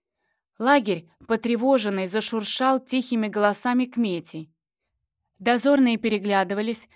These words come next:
косясь в сторону белеющего пятнами навесов на фоне леса небольшого лагеря для раненых. Запахнув плащ плотнее, Млада направилась туда, пытаясь по пути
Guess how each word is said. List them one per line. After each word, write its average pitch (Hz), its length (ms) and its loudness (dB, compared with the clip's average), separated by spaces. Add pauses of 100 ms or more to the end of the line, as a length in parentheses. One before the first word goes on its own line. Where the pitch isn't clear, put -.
(140)
косясь 226 380 0
в - 40 -6
сторону 233 500 0
белеющего 208 760 -2
пятнами 208 560 -2
навесов 190 640 -4
на 190 140 -4
фоне 190 360 -6
леса 190 320 -2
небольшого 190 580 -2
лагеря 185 480 -2
для 196 200 -4
раненых. 165 560 -6 (760)
Запахнув 233 640 0
плащ 247 280 0
плотнее, 240 640 -2 (280)
Млада 233 320 2
направилась 214 640 0
туда, 196 400 -4 (600)
пытаясь 226 500 0
по - 160 -6
пути 208 560 -8